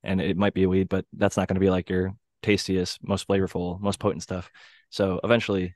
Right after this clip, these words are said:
you'll be able to dial it in to get better and better over time. So it doesn't have to be perfect your first time out, but some people start off out of the gate crushing it. So it's not like, uh, being a new grower excludes you from growing some really killer stuff. If you get a good system and, you know,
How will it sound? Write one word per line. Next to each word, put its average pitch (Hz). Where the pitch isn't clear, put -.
you'll 95
be 101
able 98
to 92
dial 92
it 92
in 92
to 90
get 90
better 95
and 92
better 90
over 87
time. 87
So 98
it 92
doesn't 101
have 95
to -
be 92
perfect 92
your 90
first 104
time 104
out, 110
but -
some 104
people 98
start 104
off 101
out 104
of -
the 104
gate 110
crushing -
it. -
So 90
it's -
not 95
like, 92
uh, 92
being 104
a 101
new 104
grower 95
excludes 117
you 90
from 104
growing 92
some 101
really 90
killer 87
stuff. 85
If 95
you 92
get 107
a 98
good 101
system 110
and, -
you 92
know, 90